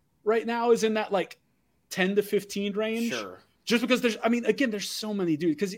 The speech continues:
Speaker 1: obviously you've got your guys like Steph and those guys, and then you have Shai, who's, like,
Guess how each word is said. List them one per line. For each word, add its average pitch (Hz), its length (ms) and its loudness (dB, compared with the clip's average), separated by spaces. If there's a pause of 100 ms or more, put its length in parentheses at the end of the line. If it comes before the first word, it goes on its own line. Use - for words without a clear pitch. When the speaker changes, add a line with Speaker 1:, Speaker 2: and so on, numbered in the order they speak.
Speaker 1:
obviously 202 320 0
you've 175 100 -6
got 160 220 0
your 156 100 2
guys 143 260 0
like 139 140 -6
Steph 139 460 0
and 127 100 -2
those 131 160 -2
guys, 131 260 4 (320)
and 147 80 -2
then 160 80 8
you 151 100 8
have 147 100 6
Shai, 143 680 6 (300)
who's, 147 260 0
like, 131 380 -8